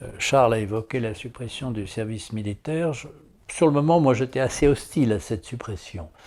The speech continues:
Et puis, euh, quand j'ai pratiqué ensuite les, les responsabilités plus actives et, et naturellement, euh, celle du, de, du ministère de la Défense, je me suis rendu compte que nous ne pouvions pas, nous ne pouvions engager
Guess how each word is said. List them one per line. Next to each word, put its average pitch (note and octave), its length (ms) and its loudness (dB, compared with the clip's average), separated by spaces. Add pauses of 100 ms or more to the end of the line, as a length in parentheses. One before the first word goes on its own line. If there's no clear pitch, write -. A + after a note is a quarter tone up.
(600)
Et A2+ 40 -12
puis, E3 520 0
euh, A3+ 200 -4
quand C3+ 160 2
j'ai B2 100 4
pratiqué C#3 560 0
ensuite - 340 -4
les, G#2+ 160 -4
les G2+ 140 0
responsabilités A2+ 920 -2
plus G#2 300 -2
actives B2 460 2
et, A#2+ 140 -6
et - 160 -4
naturellement, G2+ 920 0
euh, F#2 280 -12 (100)
celle G2 440 -4
du, F#2 420 -16 (100)
de, G#2+ 100 -12
du F#2+ 40 -10 (720)
ministère A2+ 320 4
de G#2+ 60 6
la G#2 60 4
Défense, A2 280 0
je G#2+ 80 0
me G2+ 60 0
suis - 140 0
rendu G2 240 0
compte C3 340 -2
que G#2+ 180 -6 (580)
nous C#3+ 160 6
ne D#3+ 120 8
pouvions C#3+ 420 4
pas, B2 460 0 (1000)
nous D#3+ 140 6
ne E3 60 6
pouvions E3+ 400 4
engager B2 720 2